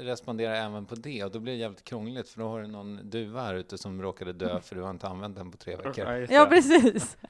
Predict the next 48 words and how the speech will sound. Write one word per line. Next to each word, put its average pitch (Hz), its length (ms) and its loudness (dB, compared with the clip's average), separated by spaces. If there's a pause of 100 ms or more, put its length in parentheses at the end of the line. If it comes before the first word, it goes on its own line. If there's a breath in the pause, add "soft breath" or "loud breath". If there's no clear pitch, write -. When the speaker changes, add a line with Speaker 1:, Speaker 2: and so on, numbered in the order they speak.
Speaker 2:
Jag 175 260 2
tror 175 280 2
att 147 160 0
det 156 80 -4
här 151 160 0
Speaker 3:
Vad 131 180 6
fan 370 200 10
är 214 60 8
Speaker 2:
är 123 120 2
Speaker 3:
duva? - 500 6
Speaker 2:
ett, - 380 -10
ett - 240 -6
problem 139 400 -2
som 147 120 -4
man 139 100 0
upplever 123 220 0
som 127 120 -4
större, 147 300 -2
för 151 100 -4
jag 196 120 2
känner, 147 220 0
det 147 80 0
här 170 140 0
känns 151 240 -4
jättejobbigt 110 440 -2
för - 80 -16
mig 101 140 -6
också. 113 320 -4 (180 soft breath)
Speaker 1:
Ja. 120 200 -12
Speaker 2:
Och 131 80 -4
det 143 320 -4
är 147 120 0
nog 127 240 -2
för 123 120 -2
att - 140 -6
jag 107 360 0 (120)
är 98 500 -2 (1400)
liksom 107 540 -8
lite 107 640 -4 (140)
konflikträdd 123 680 -6
och 117 180 -2
r-, 107 360 -8
rädd 120 380 -4
att 120 140 -4
inte 110 280 -10
bli 104 120 -10
omtyckt. 135 680 -6 (200)
Speaker 1:
Mm. 143 180 -12